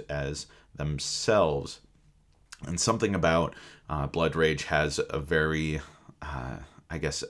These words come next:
objectified look at women, as if the women in the game were built for men to be playing. And this hobby has enough of that already.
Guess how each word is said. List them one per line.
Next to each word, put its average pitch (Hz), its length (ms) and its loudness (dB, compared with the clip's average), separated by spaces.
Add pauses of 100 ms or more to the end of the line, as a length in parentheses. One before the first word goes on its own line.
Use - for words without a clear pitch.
objectified 76 960 0
look 78 440 -6 (300)
at - 200 -2
women, 78 480 0
as 76 240 -2
if 76 340 -2 (360)
the 80 240 -4
women 80 520 -2
in 82 120 -4
the 80 60 -2
game 71 420 -2
were 73 260 0 (320)
built 80 400 2
for 73 600 -2 (260)
men 76 640 -4 (280)
to - 100 -6
be 85 160 -4
playing. 139 420 0 (680)
And 110 720 -2
this 110 300 0
hobby 113 480 6
has 104 280 4
enough 92 360 0
of 80 200 -2
that 76 260 2
already. 80 560 2